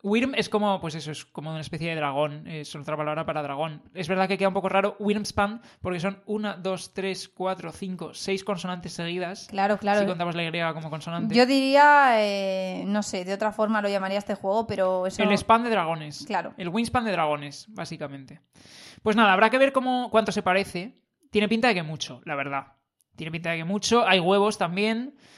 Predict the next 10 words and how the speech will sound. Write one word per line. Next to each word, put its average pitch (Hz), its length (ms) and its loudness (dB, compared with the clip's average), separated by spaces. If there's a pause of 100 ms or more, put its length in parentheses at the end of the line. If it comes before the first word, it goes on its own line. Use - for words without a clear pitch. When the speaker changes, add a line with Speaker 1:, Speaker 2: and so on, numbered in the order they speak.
(180)
Speaker 1:
Eh, 160 600 -4
Speaker 2:
Manda 247 280 2
huevos 196 240 0
Speaker 1:
también 185 200 0
Speaker 2:
esto, 190 120 0
Speaker 1:
tienes 208 180 2
Speaker 2:
¿eh? 196 40 2
Speaker 1:
los 196 140 2
tres 190 220 -2
hábitats. 220 880 4